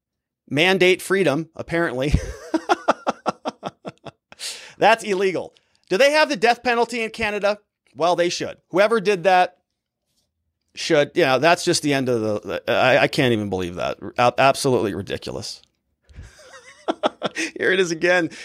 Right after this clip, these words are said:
Nadarb says, "I'm the mayor of Terry Fox's hometown. Here's, he's our city's hero. Whatever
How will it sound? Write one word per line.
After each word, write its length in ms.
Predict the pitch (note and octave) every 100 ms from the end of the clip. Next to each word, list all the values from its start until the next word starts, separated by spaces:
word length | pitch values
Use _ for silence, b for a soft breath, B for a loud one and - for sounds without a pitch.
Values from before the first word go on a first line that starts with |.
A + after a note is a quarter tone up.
| B
Nadarb 400 | - D3 F3 F#3+
says, 300 | - F3 E3+ -
"I'm 260 | D#3 G3 A3
the 80 | G3+
mayor 500 | F3+ G3 G3+ C3+ C#3+ _ _ -
of 160 | -
Terry 260 | - F#3 F3+
Fox's 440 | F3 E3+ E3 D#3
hometown. 480 | E3+ D#3 D#3 E3 D3+
Here's, 360 | C#3+ G3 A3 -
he's 240 | D3+ A3+ G3
our 140 | D3+
city's 420 | - A3 G3 F#3
hero. 400 | B3 D4 D#3 F2+ - _ _ _ _ _ _ _ _ _ _
Whatever 760 | - D3 - E3+ G#3+ A3 B3+ B3+